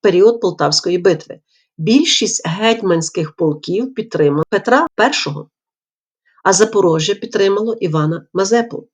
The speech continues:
Зрозуміло, йдеться про криваві міжусобиці Сомка і Брюховецького, Самойловича,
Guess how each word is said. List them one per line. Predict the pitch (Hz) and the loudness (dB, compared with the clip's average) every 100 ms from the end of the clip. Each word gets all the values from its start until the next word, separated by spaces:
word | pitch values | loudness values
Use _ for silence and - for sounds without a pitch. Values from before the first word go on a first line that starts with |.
| _ _ _ _ _ _ _ _ - | _ _ _ _ _ _ _ _ 0
Зрозуміло, | 220 247 277 294 262 156 - _ - | 4 6 8 6 6 2 -2 _ 0
йдеться | 190 233 240 | 6 6 6
про | 233 226 | 2 2
криваві | 226 233 240 302 285 | 6 4 4 4 6
міжусобиці | 269 262 262 214 180 175 - 165 - _ | 6 2 0 2 2 0 -4 -6 -6 _
Сомка | - 220 214 214 220 294 - - | 2 4 4 4 4 2 -4 -6
і | 196 | 0
Брюховецького, | 233 233 185 170 160 - 165 156 _ | 2 2 0 -2 -4 -8 -10 -10 _
Самойловича, | - 226 202 202 196 233 262 262 247 | 0 4 6 6 8 6 4 0 -2